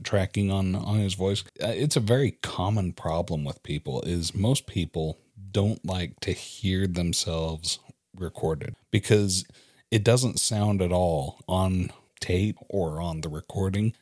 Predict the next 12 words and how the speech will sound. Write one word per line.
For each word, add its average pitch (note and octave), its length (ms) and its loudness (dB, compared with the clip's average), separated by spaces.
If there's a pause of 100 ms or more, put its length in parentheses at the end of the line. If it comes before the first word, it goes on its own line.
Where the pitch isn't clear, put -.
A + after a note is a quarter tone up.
(120)
the G2 100 2
way F#2+ 240 4
that F#2 360 -2
you F#2 200 2
think G#2 320 0
it - 140 -2
sounds E2+ 680 -2
when F#2+ 140 0
you're F2 200 0
talking F#2+ 760 0
and E2 400 -6 (500)
you're F2+ 280 0